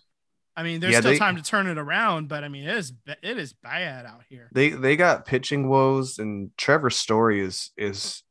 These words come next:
Speaker 2: is having a horrible start to a season there, which I'm pretty shocked by that. I mean, I know in Colorado the ball flies out differently, but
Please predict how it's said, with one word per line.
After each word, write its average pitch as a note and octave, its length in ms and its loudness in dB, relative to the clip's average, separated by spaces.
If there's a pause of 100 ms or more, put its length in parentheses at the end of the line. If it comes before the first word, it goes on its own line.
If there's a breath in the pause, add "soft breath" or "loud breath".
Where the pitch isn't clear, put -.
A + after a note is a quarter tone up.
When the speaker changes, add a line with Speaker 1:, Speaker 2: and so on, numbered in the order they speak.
(300)
Speaker 2:
is G#2 160 -2
having G#2 360 2
a F#2 100 -2
horrible G#2+ 720 2
start F#2 400 0
to G2+ 100 -6
a F2+ 60 -4
season F#2+ 380 -8
there, F2 160 -6
which F#2 280 -8 (340 soft breath)
I'm C#3+ 160 4
pretty F3 220 4
shocked A#2 420 2
by C3 180 2
that. C#3 240 2 (140)
I A2 120 -2
mean, G#2+ 400 -4 (400)
I A#2 80 2
know C3 300 4 (240)
in A#2+ 100 -2
Colorado G#2+ 520 4
the G2+ 80 -2
ball G2+ 320 0 (120)
flies G2 340 -2
out G2 260 0
differently, A#2+ 420 -2
but F#2+ 260 -4